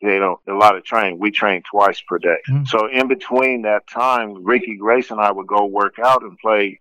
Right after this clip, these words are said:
Speaker 1: shoot, and then spar, play one-on-one. And that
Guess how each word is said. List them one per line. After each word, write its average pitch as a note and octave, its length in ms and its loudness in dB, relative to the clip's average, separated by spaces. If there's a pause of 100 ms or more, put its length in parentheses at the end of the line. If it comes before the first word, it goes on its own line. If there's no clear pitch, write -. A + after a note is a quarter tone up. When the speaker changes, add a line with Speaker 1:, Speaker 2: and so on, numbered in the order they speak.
Speaker 1:
shoot, B2+ 460 -2 (280)
and G2+ 100 -2
then G#2 320 0
spar, D3 520 -2 (100)
play A2 160 2
one-on-one. B2 720 0 (840)
And G2+ 480 -2 (420)
that A#2 260 0